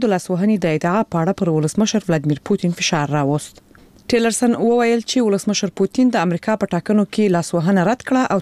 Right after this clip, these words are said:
څرګنده یې کړه چې دا ښایي اوس مهال د دواړو خواو ترمنځ د اختلاف یوه پیچلې موضوع وي. خو د روسیې د بهرنیو چارو وزیر سرګی لاوروف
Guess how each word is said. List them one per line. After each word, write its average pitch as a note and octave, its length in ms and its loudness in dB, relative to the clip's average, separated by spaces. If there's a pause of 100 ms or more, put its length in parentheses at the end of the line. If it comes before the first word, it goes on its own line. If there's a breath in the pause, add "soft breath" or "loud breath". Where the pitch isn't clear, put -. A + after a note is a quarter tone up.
څرګنده G#3 400 0
یې - 100 -6
کړه F3+ 180 -6
چې A3 80 -2 (120)
دا E3+ 80 2 (120)
ښایي A3 300 2
اوس - 220 -8
مهال A3 260 0
د - 520 -6
دواړو C4+ 340 2
خواو A#3 260 0
ترمنځ G3 320 -2
د D#3 100 -2
اختلاف F#3 380 -2
یوه D#3+ 160 -2
پیچلې D#3+ 380 0
موضوع D#3+ 340 0
وي. D3+ 80 -6 (480 loud breath)
خو B3+ 160 0
د B3+ 80 0
روسیې C4 300 -2
د A3 80 0
بهرنیو A3+ 420 0
چارو G#3 220 0
وزیر F#3+ 240 -4
سرګی F#3+ 360 -2
لاوروف E3+ 380 0